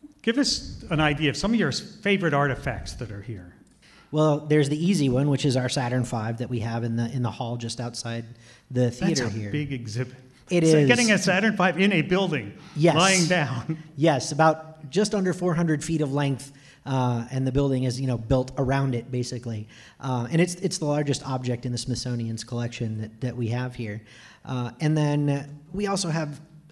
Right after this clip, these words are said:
Speaker 2: amazing things that come from the history of the people that developed the program, uh, childhood notebook of Wernher von Braun's and technical documentation from the computers that operated the Saturn five. So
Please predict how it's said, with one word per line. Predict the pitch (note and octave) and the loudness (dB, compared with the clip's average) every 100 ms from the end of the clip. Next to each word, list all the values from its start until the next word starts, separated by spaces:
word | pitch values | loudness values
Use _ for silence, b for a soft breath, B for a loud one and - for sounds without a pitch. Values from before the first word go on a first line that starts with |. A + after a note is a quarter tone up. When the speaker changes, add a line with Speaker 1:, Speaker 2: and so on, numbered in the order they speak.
| _ | _
Speaker 2:
amazing | D#3 D#3+ E3 D#3+ D3+ | -2 0 2 0 -2
things | C#3 D3+ D3 | -2 -2 -2
that | C3 B2 | -4 -4
come | D3 C#3 | -4 -4
from | - C3+ C3 B2+ | -4 -4 -2 -4
the | |
history | A#2+ C3+ - C#3 | -2 -4 -4 -6
of | B2 | -8
the | |
people | A#2 C#3+ C3 | -8 -10 -8
that | A#2+ A2 G#2+ | -8 -8 -10
developed | A#2+ A#2 B2 | -10 -8 -8
the | B2 | -6
program, | - D#3 E3+ F#3 F#3+ B B B B | -4 -2 -4 -6 -6 B B B B
uh, | - G#2 | -14 -10
childhood | - B2 A#2+ C3 | -6 -4 -4 -4
notebook | B2 B2+ C3 A#2+ - | -2 -2 -2 -6 -4
of | B2+ A#2+ | -4 -2
Wernher | B2+ B2 | -2 -2
von | A#2+ A#2 | -2 -2
Braun's | A2+ A2+ G#2 G#2 G#2 | -2 -4 -6 -8 -8
and | A2+ A2 A2 B B - | -6 -6 -10 B B -12
technical | D#3 D#3 C#3+ | -10 -8 -6
documentation | B2+ B2 - B2 A#2+ B2 B2 - A#2+ A#2 | -4 -4 -4 -4 -4 -2 -4 -4 -6 -6
from | A2+ B2+ A#2+ A#2+ | -6 -6 -4 -4
the | B2 | -4
computers | C#3 B2 F3+ A#2+ G#2 - | -4 -2 -4 -4 -6 -8
that | G#2+ | -10
operated | A#2+ G#2+ A#2 A2 G#2+ | -10 -8 -8 -8 -8
the | |
Saturn | G#2+ A2+ A2 A2 | -8 -8 -8 -10
five. | A2 A#2 - A#2+ B B B | -10 -10 -10 -14 B B B
So | - A#2+ A2+ | -8 -4 -4